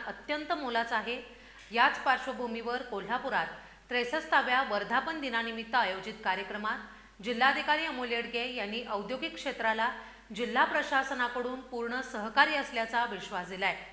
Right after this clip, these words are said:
औद्योगिक विकासाच्या माध्यमातून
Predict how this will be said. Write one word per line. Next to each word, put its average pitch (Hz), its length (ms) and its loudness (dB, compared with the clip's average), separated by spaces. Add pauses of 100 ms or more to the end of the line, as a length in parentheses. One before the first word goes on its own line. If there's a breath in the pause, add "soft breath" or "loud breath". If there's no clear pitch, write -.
(500 loud breath)
औद्योगिक 247 500 -2
विकासाच्या 226 580 -2
माध्यमातून 233 760 -2